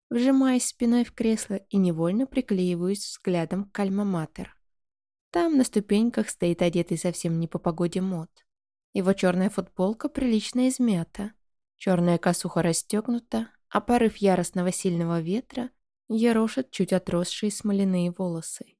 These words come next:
И мне кажется, что исходящие от сводного брата злобные волны до такой степени осязаемы, что могут перевернуть транспортное средство вместе с нами с Ильёй. "Поехали".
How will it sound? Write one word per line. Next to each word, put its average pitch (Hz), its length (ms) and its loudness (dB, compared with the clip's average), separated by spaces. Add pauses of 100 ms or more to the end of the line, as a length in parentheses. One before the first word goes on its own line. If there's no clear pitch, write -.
(240)
И 214 80 0
мне 214 200 4
кажется, 240 500 0
что - 240 0
исходящие 202 680 0
от 175 100 -4
сводного 175 400 -2
брата 180 400 0
злобные 175 560 0
волны 214 420 -2 (380)
до 185 80 -2
такой 233 320 4
степени 196 520 0
осязаемы, 170 840 -4 (340)
что - 240 -2
могут 180 400 2
перевернуть 220 580 2
транспортное 202 600 0
средство 180 480 -2
вместе 190 380 -2
с - 100 -4
нами 165 280 -2
с - 140 -6
Ильёй. 175 460 -4 (840)
"Поехали". 185 760 -2